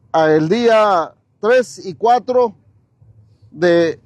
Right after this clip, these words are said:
este mes de noviembre, a que demostremos que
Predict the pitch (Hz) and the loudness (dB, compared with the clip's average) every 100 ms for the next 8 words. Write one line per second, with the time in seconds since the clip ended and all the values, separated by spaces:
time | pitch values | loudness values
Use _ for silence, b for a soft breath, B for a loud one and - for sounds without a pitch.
0 | _ _ 220 208 240 226 247 240 - - | _ _ -6 -2 -2 0 -2 -4 -8 -20
1 | - 185 180 175 208 247 240 214 170 135 | -8 -4 -2 -2 0 0 0 -2 -4 -8
2 | _ _ _ 170 151 175 160 143 - _ | _ _ _ -8 -6 -6 -6 -10 -16 _
3 | _ _ _ - - _ 139 170 175 160 | _ _ _ -20 -20 _ -4 -2 0 -2
4 | 226 254 202 151 - _ _ _ _ _ | 0 0 0 -6 -12 _ _ _ _ _
5 | _ 165 156 143 | _ -6 -6 -8